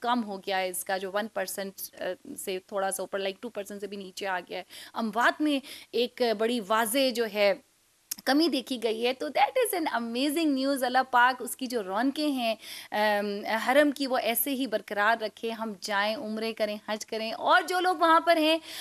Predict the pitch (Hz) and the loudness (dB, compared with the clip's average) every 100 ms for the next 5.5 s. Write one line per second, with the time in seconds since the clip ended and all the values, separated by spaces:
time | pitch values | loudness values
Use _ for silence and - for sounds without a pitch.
0 | - 320 339 294 277 269 339 320 277 294 | 2 4 6 4 4 2 4 2 4 4
1 | 285 294 269 262 277 254 247 240 254 254 | 2 0 2 2 0 -2 2 4 4 0
2 | 233 262 294 226 247 277 285 269 294 277 | -2 -2 -2 4 4 4 0 -6 -4 0
3 | 294 - 370 427 403 302 262 247 240 220 | -2 0 0 4 4 6 2 2 0 2
4 | 233 233 220 226 226 262 214 226 247 202 | 2 0 2 2 2 -4 -2 -4 -2 -2
5 | 196 233 233 208 | -2 -4 -6 -8